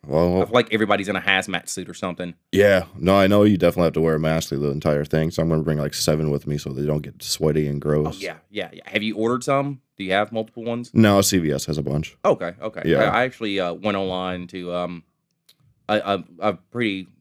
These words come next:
Speaker 2: mainstream clothing store, and they had, like, a bundle of six in different colors and patterns for, like, twelve bucks.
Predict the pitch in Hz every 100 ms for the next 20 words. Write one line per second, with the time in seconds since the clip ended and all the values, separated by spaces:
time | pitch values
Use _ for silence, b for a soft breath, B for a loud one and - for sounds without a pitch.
0 | _ _ _ _ _ _ _ - 110 101
1 | - 104 98 98 95 92 90 - 90 90
2 | 87 87 - 123 117 135 92 - 85 _
3 | 107 110 117 101 - - 98 113 98 90
4 | 98 - 95 110 98 90 98 107 107 -
5 | _ 85 87 110 _